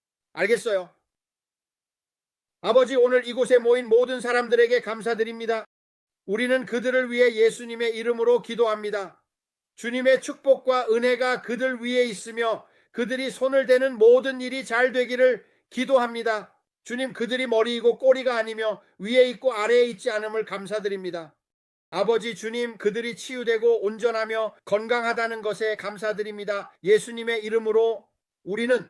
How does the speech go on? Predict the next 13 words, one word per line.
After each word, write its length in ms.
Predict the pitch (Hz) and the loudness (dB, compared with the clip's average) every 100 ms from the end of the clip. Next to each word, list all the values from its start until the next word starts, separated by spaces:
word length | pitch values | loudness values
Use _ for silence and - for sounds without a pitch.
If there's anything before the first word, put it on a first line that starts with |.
| _ | _
질병과 720 | - 233 247 247 247 247 208 | -6 0 2 2 4 2 2
아픔에 380 | 320 - 247 240 | -2 -2 2 4
대한 280 | 226 226 208 | 4 0 0
권위를 440 | 190 208 214 208 | -2 0 -2 -2
행사합니다. 680 | 214 190 190 180 175 156 - _ | -4 -4 -4 -4 -6 -6 -12 _
맹인 300 | 180 208 240 | -2 0 0
눈에 220 | 240 247 233 | 0 2 2
대한 260 | 233 226 | 0 -2
권위, 380 | 180 226 208 131 _ _ _ _ | -2 -2 -4 -10 _ _ _ _
우리는 300 | 196 254 285 | -8 -2 -2
그 80 | 208 | -2
눈이 300 | 262 254 262 | -6 -6 -2
열리라고 720 | 247 247 254 240 214 208 143 | 0 0 0 -2 0 0 -2